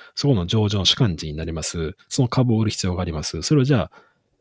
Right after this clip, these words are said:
えー、個人に販売していきましょう。それを支店にじゃあ連絡しましょうみたいな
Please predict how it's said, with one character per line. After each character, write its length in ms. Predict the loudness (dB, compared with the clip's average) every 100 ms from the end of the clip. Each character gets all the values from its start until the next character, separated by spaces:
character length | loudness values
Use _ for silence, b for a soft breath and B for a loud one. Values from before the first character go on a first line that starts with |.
| -6
え 440 | -2 -2 -4 -8
ー、 20 | -4
個 140 | 2
人 160 | 2 2
に 80 | -2
販 140 | -2
売 180 | -2 -4
し 40 |
て 80 | -6
い 20 |
き 80 | -6
ま 100 | -6
し 80 | -8
ょ 120 | -8
う。 40 |
そ 100 | -2
れ 60 | 0
を 40 |
支 100 | 0
店 140 | 2 0
に 80 | 2
じ 40 |
ゃ 40 |
あ 20 | 0
連 140 | -2
絡 160 | -4 -6
し 80 |
ま 60 | -4
し 120 | -4
ょ 20 |
う 40 | -6
み 60 |
た 80 | -14
い 60 |
な 80 | -16